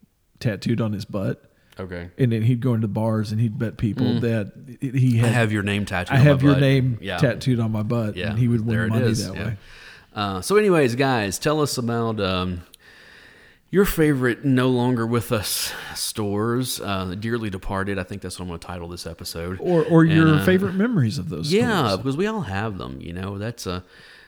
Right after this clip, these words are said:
Speaker 2: and I guess we, we didn't really get into the memories so much as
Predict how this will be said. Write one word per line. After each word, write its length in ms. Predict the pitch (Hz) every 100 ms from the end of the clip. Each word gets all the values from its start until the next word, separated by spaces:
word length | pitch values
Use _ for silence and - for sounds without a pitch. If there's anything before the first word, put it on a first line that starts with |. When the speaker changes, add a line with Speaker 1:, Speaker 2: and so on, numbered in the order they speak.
| _
Speaker 2:
and 80 | 127
I 40 | 156
guess 240 | 196 -
we, 120 | 143
we 220 | 113 98
didn't 240 | 113 117 90
really 160 | 92 87
get 120 | 90
into 200 | 92 87
the 100 | 78
memories 380 | 90 98 85 82
so 160 | 80 80
much 280 | 82 82
as 400 | 78 76 - -